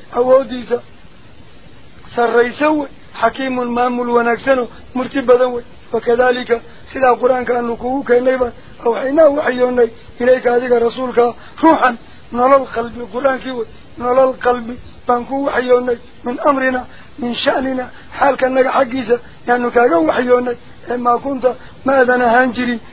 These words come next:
تدري مدر ما الكتاب وحوياي ولا تفاصيل الإيمان إيمان كنا قول وعمل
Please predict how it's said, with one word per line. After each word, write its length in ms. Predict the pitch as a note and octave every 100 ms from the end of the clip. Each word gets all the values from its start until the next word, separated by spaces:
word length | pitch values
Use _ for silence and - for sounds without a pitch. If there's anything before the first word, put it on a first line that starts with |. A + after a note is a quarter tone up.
| -
تدري 320 | A#3+ A#3+ C4 C4
مدر 360 | D4+ D#4+ C#4 C4+ - - A#3+
ما 60 |
الكتاب 500 | A#3 - A#3+ C#4+ B3+ - - -
وحوياي 680 | C#4 A3+ C4+ C4+ B3+ A#3+ A#3+ - - - -
ولا 200 | B3 B3
تفاصيل 640 | B3 A3+ A#3+ A3+ C4 B3+
الإيمان 560 | C4 - C4 C#4 C4+ A#3+ - - - A#3
إيمان 320 | C#4+ D#4+ C4+
كنا 300 | A3+ A#3+ A#3+ - - -
قول 460 | A#3+ C4+ C4 B3+ B3+ - - -
وعمل 580 | A#3+ A3+ B3 C4+ C4